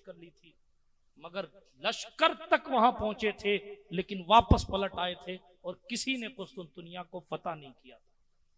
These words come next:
सदियां गुजर गई थी, क्योंकि ईसाई उस जगह किला बनाए हुए थे कि तीन तरफ पानी था और एक ही तरफ से रास्ता था,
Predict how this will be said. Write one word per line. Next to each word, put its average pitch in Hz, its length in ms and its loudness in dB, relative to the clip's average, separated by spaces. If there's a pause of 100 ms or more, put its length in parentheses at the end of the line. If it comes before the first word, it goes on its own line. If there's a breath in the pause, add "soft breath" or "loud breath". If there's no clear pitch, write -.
(640)
सदियां 196 540 -14
गुजर 165 260 -16
गई 143 180 -18
थी, - 200 -20 (380)
क्योंकि 196 340 -16
ईसाई 220 640 -8 (600)
उस 196 260 -16
जगह 165 300 -14 (320)
किला 180 240 -6
बनाए 156 320 -12
हुए 202 240 -10
थे 208 160 -18 (420)
कि 202 60 -16
तीन 269 380 -8
तरफ - 420 -16
पानी 202 320 -14 (100)
था 220 100 -10
और 185 280 -12
एक 202 140 -14
ही 214 100 -20
तरफ 175 260 -20
से 165 120 -20
रास्ता 131 360 -20
था, - 260 -20